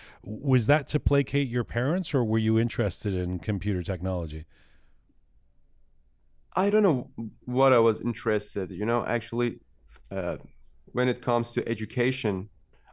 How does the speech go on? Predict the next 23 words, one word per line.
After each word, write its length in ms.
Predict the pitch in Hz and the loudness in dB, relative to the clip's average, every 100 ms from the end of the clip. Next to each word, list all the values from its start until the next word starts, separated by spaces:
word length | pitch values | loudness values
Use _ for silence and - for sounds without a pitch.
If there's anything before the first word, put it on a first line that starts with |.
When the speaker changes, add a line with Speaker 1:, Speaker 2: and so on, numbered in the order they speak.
| - | -2
Speaker 2:
I 120 | 135 | 0
wanted 340 | 135 143 135 - | 2 2 0 0
to 380 | 123 110 98 73 - _ _ _ _ _ _ _ _ - | 0 2 0 -4 -16 _ _ _ _ _ _ _ _ -8
study 460 | 123 - 127 127 117 | -6 2 2 4 4
about 380 | 104 117 110 | 4 2 2
music, 500 | 113 120 123 - - - - | -2 0 0 -2 -12 -18 -6
but 280 | 139 143 - | -2 -2 0
the 60 | 127 | 2
music 580 | 135 143 127 110 - - | 4 4 2 -2 -6 -8
in 160 | 113 110 | -4 -2
our 240 | 104 107 | 2 2
university 640 | 107 107 110 117 - - 101 | 2 0 2 0 -2 -6 -6
is 160 | 98 | -4
not 400 | 110 110 117 101 - _ - _ _ | -2 0 2 -2 -6 _ -20 _ _
what 400 | - 107 110 - - _ _ - - - - _ - | -6 0 0 -2 -20 _ _ -20 -20 -20 -20 _ -2
I 140 | 117 | 2
was 260 | 113 113 - | 2 0 -2
expected. 640 | 98 - - 85 - - _ - | -12 -8 -4 -4 -6 -20 _ -14
Speaker 1:
Right. 160 | 73 - _ _ | -14 -14 _ _
Speaker 2:
So, 640 | - - 123 120 117 - - _ _ _ _ _ _ _ - _ _ | -10 -2 2 4 4 0 -12 _ _ _ _ _ _ _ -20 _ _
as 240 | 107 107 - - | -2 -2 -2 -2
every, 580 | 113 98 107 101 - _ - - | 0 0 -2 -4 -6 _ -20 -10
uh, 160 | 67 | -8